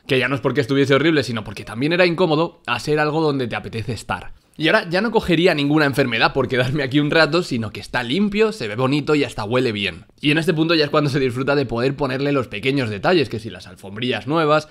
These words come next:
pedales, pomos, radio, incluso alfombrillas para las puertas. Me faltaba, eso sí, del interior, el maletero,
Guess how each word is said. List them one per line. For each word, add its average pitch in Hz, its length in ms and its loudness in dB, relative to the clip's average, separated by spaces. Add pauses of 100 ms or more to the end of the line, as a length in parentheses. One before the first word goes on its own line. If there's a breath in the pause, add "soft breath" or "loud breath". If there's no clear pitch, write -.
pedales, 151 500 2
pomos, 156 400 2
radio, 156 480 4
incluso 139 480 0
alfombrillas 117 580 -2
para 107 200 0
las 95 160 -6
puertas. 156 460 0 (160)
Me 156 120 0
faltaba, 131 320 2
eso 147 140 0
sí, 165 160 -2
del 123 160 0
interior, 160 640 2
el 165 180 2
maletero, 135 560 2